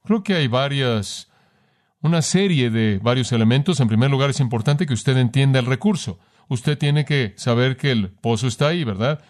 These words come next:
En primer lugar, entiende el recurso. Está ahí, está disponible. ¿Se acuerda usted de Efesios tres, la oración de Pablo?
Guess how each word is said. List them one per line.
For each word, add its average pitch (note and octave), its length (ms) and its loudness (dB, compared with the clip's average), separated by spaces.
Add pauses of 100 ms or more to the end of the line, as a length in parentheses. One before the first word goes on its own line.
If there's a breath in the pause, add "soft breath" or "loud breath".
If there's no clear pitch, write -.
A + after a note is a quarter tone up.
En D3 80 -2
primer F3 220 2
lugar, D#3+ 240 0
entiende B2+ 380 0
el B2 40 -6
recurso. C3+ 520 -4 (220 soft breath)
Está C3 260 -2
ahí, D#3+ 480 0
está B2 180 -4
disponible. C#3 640 -2 (240 soft breath)
¿Se - 140 -2
acuerda F#3+ 180 0
usted F3 200 -2
de E3 60 0
Efesios C#3+ 380 -2
tres, E3+ 320 0
la A#2+ 220 -2
oración A2 340 -4
de C#3 80 -2
Pablo? D#3+ 460 -2